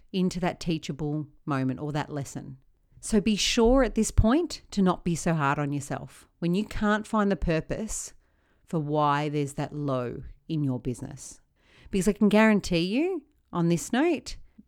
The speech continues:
the purpose will still come. The why will still come. And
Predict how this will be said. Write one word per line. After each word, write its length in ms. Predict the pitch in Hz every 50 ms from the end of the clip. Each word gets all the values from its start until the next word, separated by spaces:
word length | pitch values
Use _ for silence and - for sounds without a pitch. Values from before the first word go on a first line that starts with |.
| _ _ -
the 100 | 170 185
purpose 480 | - - 214 220 214 - 214 - -
will 160 | - 170 160 143
still 260 | - - - 151 135
come. 400 | - - 135 110 - - 139 131 - - _ _ _ _ _
The 100 | - 185
why 600 | 165 147 175 175 170 170 175 180 180 185 190 180 - _ _ _ -
will 160 | 160 160 147
still 260 | - - - 160 143
come. 380 | 139 - - 127 - - 131 - - - - - _ _ _ _
And 460 | - 240 240 240 254 269 269 262 -